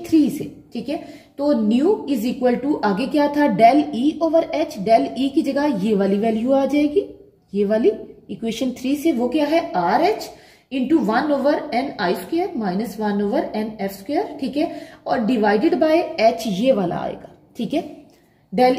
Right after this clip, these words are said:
E के साथ जो आया था, क्योंकि ये इक्वेशन, इसमें हमने value put किया है, nu is equal to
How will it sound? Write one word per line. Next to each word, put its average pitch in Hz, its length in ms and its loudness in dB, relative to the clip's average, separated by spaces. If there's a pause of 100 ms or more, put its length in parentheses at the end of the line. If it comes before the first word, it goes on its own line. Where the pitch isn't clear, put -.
E 269 140 -2
के 269 100 -4
साथ 156 280 -4
जो 139 100 -6
आया - 180 -8
था, 175 140 -12
क्योंकि 233 260 -6
ये 240 180 -2
इक्वेशन, 247 420 -4 (160)
इसमें 269 240 -4
हमने 185 240 0
value 165 300 -2
put 196 180 -6
किया 214 200 -6
है, 247 80 -4
nu 208 200 -2
is 180 160 -4
equal 175 300 -4
to 254 160 -10